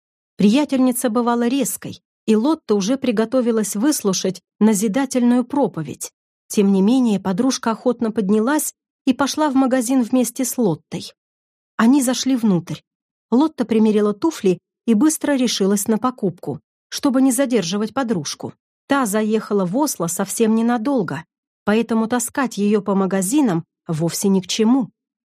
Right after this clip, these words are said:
Пока продавщица ходила на склад за туфлями, Лотта показала подружке, чтобы та не скучала, другую выставленную на распродажу обувь. А когда Лотта оплатила покупку, подружка сказала,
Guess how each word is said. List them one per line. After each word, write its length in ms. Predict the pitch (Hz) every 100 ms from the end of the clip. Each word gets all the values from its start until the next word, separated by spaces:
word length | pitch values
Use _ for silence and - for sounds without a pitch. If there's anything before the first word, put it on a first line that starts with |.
| _ _ _ _ _
Пока 260 | 240 349
продавщица 720 | 349 240 208 220 - 226 - 202
ходила 380 | 214 202 208
на 140 | 196 214
склад 340 | - 214 185
за 160 | 156 202
туфлями, 600 | - 320 - 185 165 151 _ _ _ _
Лотта 400 | 247 302 339 -
показала 520 | 277 254 262 233 240 240
подружке, 680 | 220 214 311 302 - 175 - _
чтобы 340 | - - 254 -
та 140 | 330
не 140 | 302 294
скучала, 760 | - 330 - 320 196 143 - _ _ _ -
другую 480 | 196 294 302 240
выставленную 760 | 208 262 - 208 190 196 196 190
на 120 | 190
распродажу 720 | 185 190 208 202 254 285 247 -
обувь. 500 | 269 180 160 151 - _ _ _ _ _ _
А 120 | 196
когда 420 | 196 202 185 262 254
Лотта 400 | 220 254 - 196
оплатила 520 | 196 208 202 214 196
покупку, 680 | 196 190 302 311 - 170 - _ -
подружка 480 | 233 320 320 - 285
сказала, 580 | - 269 262 262 254